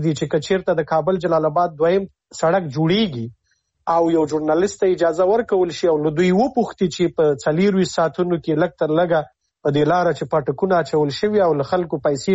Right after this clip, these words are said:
ټولیږي، دا پیسې څومره دي، په کومو قوانینو اخیستل کیږي،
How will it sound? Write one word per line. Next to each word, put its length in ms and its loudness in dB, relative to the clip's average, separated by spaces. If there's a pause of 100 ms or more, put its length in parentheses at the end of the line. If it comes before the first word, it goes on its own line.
ټولیږي، 460 0
دا 160 2
پیسې 320 -2 (140)
څومره 400 2
دي، 140 -2
په 140 -8 (120)
کومو 160 2 (100)
قوانینو 460 2
اخیستل 400 -4
کیږي، 440 -2